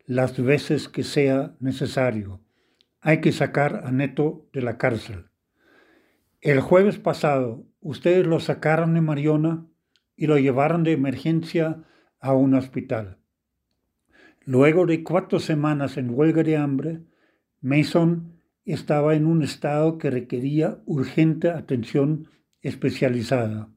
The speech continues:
En el hospital le comenzaron a hacer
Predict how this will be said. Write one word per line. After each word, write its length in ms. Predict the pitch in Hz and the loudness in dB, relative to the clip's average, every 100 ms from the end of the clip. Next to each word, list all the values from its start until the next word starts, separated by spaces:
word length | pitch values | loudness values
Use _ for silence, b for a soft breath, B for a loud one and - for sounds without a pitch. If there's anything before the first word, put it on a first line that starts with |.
| _ _ b b b b b b _ | _ _ b b b b b b _
En 160 | 160 147 | 0 4
el 100 | 143 | 4
hospital 600 | 139 - - 160 180 202 | 2 -2 -2 2 4 4
le 120 | 190 | 2
comenzaron 640 | 160 147 135 - 160 175 170 | 0 0 0 2 2 2 0
a 100 | 151 | -4
hacer 480 | - 160 165 165 | 0 0 0 -4